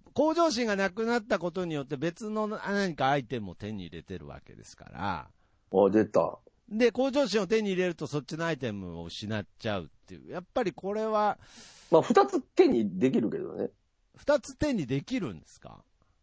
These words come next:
Speaker 2: できるだろう、そら。
Speaker 1: ええ。いや、僕最近日常を手に入れて、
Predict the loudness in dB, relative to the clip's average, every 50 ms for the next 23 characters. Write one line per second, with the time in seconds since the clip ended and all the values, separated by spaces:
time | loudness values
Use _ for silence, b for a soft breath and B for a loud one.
0 | _ -4 2 2 2 2 4 4 4 4 4 4 2 2 0 -2 -4 -6 -6 -6
1 | -6 -8 -8 -12 -12 -10 -6 -4 -2 0 0 0 0 0 0 0 0 -2 -2 -4
2 | -6 -8 -12 _ -6 0 0 0 0 0 -6 -8 -8 -10 -8 -6 -2 0 0 0
3 | 0 -2 -4 -6 -6 -6 -6 -6 -8 -8 -10 -10 -12 -12 -10 -8 -6 -6 -4 -2
4 | -2 -2 -2 -2 -4 -2 -2 -2 -2 0 -2 -4 -4 -4 -6 -6 -4 -2 0 0
5 | 0 0 0 -4 -6 -10